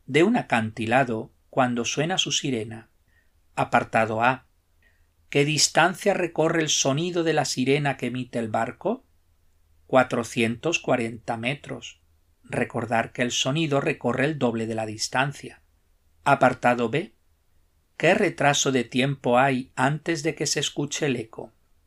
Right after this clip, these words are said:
Tiempo igual distancia dividido velocidad, igual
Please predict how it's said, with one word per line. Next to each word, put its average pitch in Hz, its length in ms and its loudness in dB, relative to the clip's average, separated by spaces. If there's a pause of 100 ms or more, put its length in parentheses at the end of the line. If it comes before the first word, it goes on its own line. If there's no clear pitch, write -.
(440)
Tiempo 143 760 0
igual 120 560 2 (240)
distancia 165 1120 0
dividido 117 840 -2
velocidad, 147 840 -4 (840)
igual 120 520 2